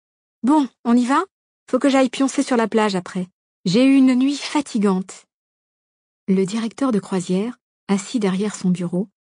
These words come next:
observe l'entrée de l'escadron sans sourciller.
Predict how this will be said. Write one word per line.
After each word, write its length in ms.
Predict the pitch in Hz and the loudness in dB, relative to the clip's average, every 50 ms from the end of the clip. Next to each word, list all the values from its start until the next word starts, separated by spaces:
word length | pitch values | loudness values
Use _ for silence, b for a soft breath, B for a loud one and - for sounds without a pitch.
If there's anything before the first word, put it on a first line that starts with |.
| _ - | _ -6
observe 440 | 208 202 - - - 262 254 220 196 | -6 -6 -6 -4 -4 -4 -2 0 0
l'entrée 340 | 190 196 202 196 - - 226 | 0 0 0 -2 -4 -6 -4
de 80 | 196 180 | -2 -2
l'escadron 600 | 185 190 - - - 185 180 175 - 190 196 - - | -2 -2 -4 -6 -8 -6 -6 -4 -4 -4 -4 -4 -8
sans 160 | - - 214 | -8 -4 -4
sourciller. 600 | 202 - - 180 - - - - 170 175 170 - | -4 -4 -6 -10 -12 -12 -12 -12 -10 -10 -12 -14